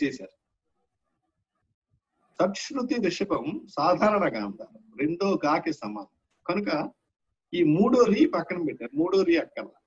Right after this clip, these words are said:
కనుక ఇప్పుడు రెండు రీలే ఉన్నాయి, శుద్ధ రిషభం, చతుశ్రుతి రిషభం, అంతే. షట్శ్రుతి రిషభం లేదు, ఎందుకంటే that is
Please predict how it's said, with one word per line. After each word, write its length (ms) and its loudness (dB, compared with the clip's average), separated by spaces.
కనుక 180 -2
ఇప్పుడు 320 -2
రెండు 280 2
రీలే 300 2
ఉన్నాయి, 380 -4
శుద్ధ 300 -4
రిషభం, 560 0
చతుశ్రుతి 600 0
రిషభం, 400 -10
అంతే. 180 -14
షట్శ్రుతి 500 -8
రిషభం 440 -8
లేదు, 300 -2
ఎందుకంటే 260 -2
that 180 -6
is 140 0